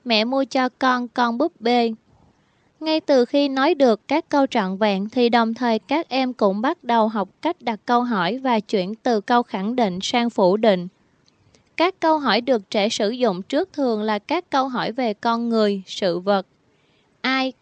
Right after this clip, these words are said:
con gì, ở đâu?" Sau đó mới biết đặt câu hỏi trạng thái hoặc nguyên nhân, vì sao, thế nào, khi nào.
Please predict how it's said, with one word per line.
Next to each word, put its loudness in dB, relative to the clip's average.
con 0
gì, 0
ở 2
đâu?" 4
Sau 2
đó 4
mới 0
biết -2
đặt -2
câu 0
hỏi -2
trạng -4
thái -2
hoặc -6
nguyên -2
nhân, 0
vì 4
sao, 0
thế -2
nào, 0
khi -2
nào. 0